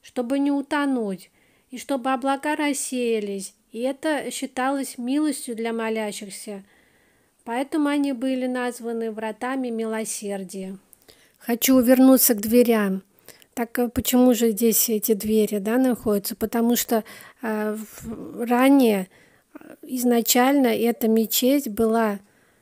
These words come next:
тридцать на тридцать пять метров. Это потом она уже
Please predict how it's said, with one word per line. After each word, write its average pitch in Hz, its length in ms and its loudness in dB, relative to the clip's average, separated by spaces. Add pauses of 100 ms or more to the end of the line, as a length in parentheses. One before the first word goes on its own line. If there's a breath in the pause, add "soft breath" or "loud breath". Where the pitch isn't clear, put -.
(420)
тридцать 254 540 4
на 226 180 0
тридцать 233 400 -2
пять 240 300 2
метров. 220 600 2
Это 226 260 -6
потом 240 480 0
она 208 260 0
уже 208 640 0